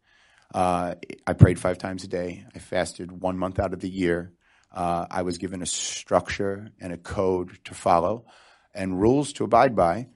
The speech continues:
that gave me the first sentiment of stability and comfort that I found in my life. I was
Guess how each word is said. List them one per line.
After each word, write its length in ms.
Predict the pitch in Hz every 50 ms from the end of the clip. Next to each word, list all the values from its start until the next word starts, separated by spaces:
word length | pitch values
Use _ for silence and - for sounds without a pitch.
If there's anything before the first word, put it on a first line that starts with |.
| _ _ _ _ -
that 220 | - 120 104 101
gave 280 | 101 104 113 123 110 110
me 200 | 107 107 107 107
the 140 | - -
first 440 | - - 101 98 101 - - - -
sentiment 500 | - - - 92 87 - 92 92 90 -
of 160 | 90 90 - - _ _ _ _ _ _
stability 680 | - - - 87 80 104 110 110 107 - 110 110 107 - -
and 120 | - 95
comfort 280 | - - 98 92 - 92
that 80 | 98 95
I 80 | 95 87
found 220 | - 87 87 87
in 80 | 87 87
my 100 | 82 85
life. 540 | 82 76 67 64 82 87 - - - - _ _ 95 -
I 300 | 92 87 82 82 82 80
was 340 | 78 82 82 78 80 87 85